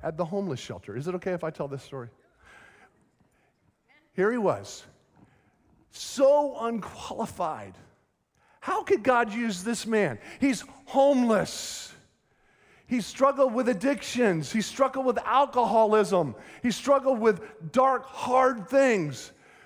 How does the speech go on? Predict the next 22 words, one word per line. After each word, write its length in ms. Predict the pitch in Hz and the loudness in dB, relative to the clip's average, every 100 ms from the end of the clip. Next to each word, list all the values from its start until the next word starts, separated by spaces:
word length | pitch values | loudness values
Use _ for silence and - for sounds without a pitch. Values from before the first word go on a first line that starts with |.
| _ | _
But 100 | 202 | 0
he 80 | 202 | 0
came 400 | - 262 285 285 | -2 0 0 0
into 240 | 254 233 | 0 0
this 200 | 208 233 | -2 -4
place 720 | - 226 156 175 - - - _ _ _ _ _ _ _ _ | 0 2 2 -2 -8 -16 -20 _ _ _ _ _ _ _ _
and 80 | 156 | -6
he 60 | 151 | -4
said, 320 | - 170 127 | -2 -2 2
"God, 340 | 165 220 226 - - | 2 4 0 -6 -4
here 540 | 214 214 202 190 - - | 0 2 2 -2 -10 -8
I 160 | 175 | -8
am. 400 | 139 151 117 95 92 _ _ _ _ _ _ | -6 -6 -8 -10 -16 _ _ _ _ _ _
Forgive 460 | 156 147 110 170 185 | -6 -4 -2 -2 -2
me, 400 | 208 262 294 233 _ _ _ _ - _ _ | -4 -4 -6 -10 _ _ _ _ -20 _ _
heal 480 | - - 247 277 233 | -18 -4 0 2 2
me, 460 | 160 135 143 160 - _ _ _ _ _ _ 135 | 2 0 -4 -10 -16 _ _ _ _ _ _ -12
use 500 | 131 226 294 269 180 | -2 2 2 2 0
me, 400 | 160 151 151 151 - _ _ - - - | 0 0 -2 -6 -14 _ _ -20 -18 -12
and 180 | 131 | -10
send 440 | 117 - 147 123 104 | -10 -8 -6 -6 -8
me." 240 | 92 85 | -14 -20